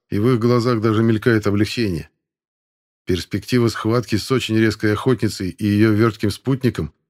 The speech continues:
бросающимся увесистыми стальными шариками, их, похоже, не слишком вдохновляла. Я медленно оборачиваюсь и вижу троих стоящих у входа в таверну рослых мужчин лет тридцати-сорока и весьма внушительного телосложения.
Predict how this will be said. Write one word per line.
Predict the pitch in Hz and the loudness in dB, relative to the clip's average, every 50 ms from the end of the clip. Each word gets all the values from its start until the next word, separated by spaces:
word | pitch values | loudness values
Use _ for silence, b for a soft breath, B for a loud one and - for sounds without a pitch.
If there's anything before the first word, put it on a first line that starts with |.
| _ _ - | _ _ -6
бросающимся | 95 95 101 101 - - 113 107 104 101 - 107 98 - - 107 | -4 -2 -2 -2 -2 -2 -2 -2 -2 -2 -2 -4 -6 -4 -2 0
увесистыми | 107 110 110 104 - 101 92 - - 95 95 | 2 2 2 0 0 -4 -8 -6 -4 -4 -4
стальными | - - 104 101 107 107 104 101 | -4 -4 -2 0 0 0 0 0
шариками, | - - 110 101 95 - - 82 82 | 0 0 0 -2 -2 -2 -4 -4 -4
их, | 87 95 - | -4 -4 -4
похоже, | - - 104 - - 120 110 113 | -4 -6 -4 0 0 0 2 2
не | 117 120 | 2 2
слишком | 113 - - 110 101 - - 107 | 0 0 0 -2 -2 -2 -2 -2
вдохновляла. | 104 104 104 - 120 117 120 120 110 92 80 73 - _ _ _ _ _ _ _ _ _ _ _ _ _ _ _ _ _ | 0 -2 -2 0 0 0 2 2 2 0 -2 -6 -12 _ _ _ _ _ _ _ _ _ _ _ _ _ _ _ _ _
Я | - 82 87 92 92 | -6 -2 0 0 2
медленно | 98 104 107 101 107 104 104 | 2 2 2 2 2 2 2
оборачиваюсь | 104 98 101 104 104 120 127 123 - 120 117 117 110 107 - - | 2 4 4 4 4 4 2 2 0 0 0 0 -2 -2 -6 -8
и | - 101 | -6 -4
вижу | 107 113 131 131 123 120 | 0 0 0 2 0 0
троих | 104 - 127 127 131 127 120 - | 0 0 0 2 2 0 -2 -4
стоящих | - - 117 117 117 110 - 117 - - | -4 -2 0 0 0 0 -2 -4 -2 -2
у | 120 | -2
входа | 107 - - 127 123 107 104 | -2 0 0 0 2 2 0
в | - | 0
таверну | - 113 110 117 123 104 113 110 110 | 0 0 0 0 0 2 0 0 2
рослых | 117 123 117 - 120 110 - 120 | 2 0 0 0 -4 -4 -2 0
мужчин | 117 113 - - - 127 104 90 | -2 0 -2 -2 -2 -2 -2 0
лет | 92 95 90 - | 0 -2 -2 -2
тридцати-сорока | - 101 98 92 - - 113 101 - 110 98 101 98 - 120 117 98 82 - _ _ - | -4 -6 -6 -6 -6 -6 -6 -6 -4 -2 -2 -2 0 0 0 0 -2 -4 -8 _ _ -6
и | 90 | -4
весьма | 85 95 87 - 113 120 127 123 | -2 -2 -2 -2 -2 -2 0 2
внушительного | 117 131 123 - - 135 120 - 113 107 107 107 104 | 2 2 0 0 0 -2 0 0 0 2 2 2 0
телосложения. | - 113 110 107 - - 117 110 113 107 95 80 73 - | 0 0 0 0 0 0 0 2 2 2 2 0 -2 -6